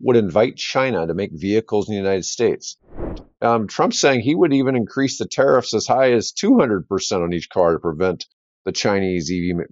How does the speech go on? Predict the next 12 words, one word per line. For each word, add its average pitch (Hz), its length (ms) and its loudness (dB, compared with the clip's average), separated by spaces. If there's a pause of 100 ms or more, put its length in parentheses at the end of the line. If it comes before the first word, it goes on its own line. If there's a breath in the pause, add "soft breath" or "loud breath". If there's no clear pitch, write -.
(100)
makers 90 460 -2
from, 85 440 -4 (180)
you 101 100 -6
know, 82 240 -6
trying 101 200 0
to 87 40 -2
bring 92 220 2
those 80 180 -4
cars 85 420 2 (120)
into 95 180 -2
the 82 100 0
country. - 440 -6